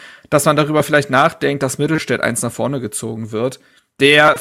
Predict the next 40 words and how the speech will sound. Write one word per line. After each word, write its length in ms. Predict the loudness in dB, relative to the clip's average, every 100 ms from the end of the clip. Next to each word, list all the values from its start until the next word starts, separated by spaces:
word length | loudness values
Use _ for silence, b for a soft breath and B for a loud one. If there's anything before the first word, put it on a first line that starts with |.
| -4
wie 140 | -4
ich 180 | -2 -2
finde, 480 | -2 0 2 2 0
ein 140 | -6 2
sehr 160 | 2
gu-, 180 | 2 -2 -4
also 180 | -4
sehr 240 | -4 -2 -2
gutes, 340 | -2 -4 0
aber 220 | 2 4
ein 160 | 2 0
wirklich 240 | -4 -6
gutes 280 | -6 -4 -4
Spiel 200 | -2 0
gemacht 380 | 2 2 2 2
hat 260 | 2 2 -2
gegen 340 | 0 0 -2
Wolfsburg. 560 | -2 -2 0 -2 -2 -4
Äh, 100 | -2
defensiv 420 | -2 -2 -4 -4
sehr 160 | -2 -2
sicher, 300 | 0 2 2
hat 120 | 0
sich 120 | -4
vom 140 | -4
Pressing 360 | -2 -2 0 -2
nie, 260 | -2 -2 -4 B B B B 0
ähm, 640 | 2 2 0 -4 -6 -2
beeindrucken 640 | 0 2 0 -2 -6 -6 -4
lassen. 380 | -4 -4 -6 -10 b b b b _ _ _ _ _ _ _ _
Dass 220 | 2 2
man 140 | 2 0
vielleicht 340 | 2 2 2
die 80 | -4
beiden 400 | 2 4 2 0
mal 180 | 0 0
zusammen 340 | -2 -4 -4
sieht, 180 | -4 0
weil 100 | 0
Eckelenkamp, 840 | 0 -4 -4 -6 -4 0 0 -2